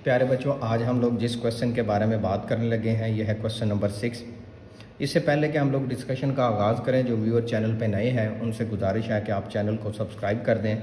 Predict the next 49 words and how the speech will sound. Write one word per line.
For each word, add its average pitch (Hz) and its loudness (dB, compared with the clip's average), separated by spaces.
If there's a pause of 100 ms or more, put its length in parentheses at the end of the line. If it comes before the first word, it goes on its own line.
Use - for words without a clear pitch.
(460)
notification 151 0
का 151 2
साइन 123 0
press 127 2
कर 123 2
दें, 117 0
ताकि 113 2
आपको 104 2
आने 104 2
वाले 107 4
हर 113 2
नए 107 4
lecture 104 0
के 117 -2
बारे 98 0
में 101 -2
बर 104 2
वक्त 104 -2
इत्तला 101 0
मौसूल 95 -2
हो 98 -4
सके। - -12 (600)
प्यारे 156 8
बच्चों, 175 2
इससे 175 0
पहले 170 2
कि 165 0
मैं 160 2
इनफरादी 143 4
तौर 143 6
पर 143 2
इन 139 4
transaction 113 2
को 120 2
discuss 107 -2
करूं, 117 0 (160)
मैं 117 2
इसकी 120 0
requirement 117 2
की 113 -4
तरफ - -4
जाता 107 -2
हूं, 113 0
जिसमें 110 -4
उसने 104 -2
लिखा 104 -2
है, 107 0
"Record 113 2
the 117 2